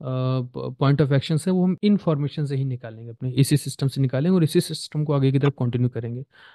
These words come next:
दो मेथड्स को आपस में कभी भी मर्ज नहीं करेंगे। ठीक है, क्लास हम लोग यहीं पर खत्म करते हैं आज की। विशाल।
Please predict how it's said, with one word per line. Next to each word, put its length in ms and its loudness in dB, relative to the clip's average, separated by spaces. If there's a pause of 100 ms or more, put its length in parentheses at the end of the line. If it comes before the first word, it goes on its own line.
(140)
दो 220 10
मेथड्स 480 6
को 140 6
आपस 420 2
में 100 4
कभी 420 4
भी 140 4
मर्ज 380 0
नहीं 180 -2
करेंगे। 400 -10 (100)
ठीक 180 6
है, 80 8 (380)
क्लास 260 2
हम 140 6
लोग 160 4
यहीं 100 4
पर 100 -4
खत्म 280 -4
करते 200 -4
हैं 80 0
आज 100 -6
की। 140 -10 (540)
विशाल। 380 2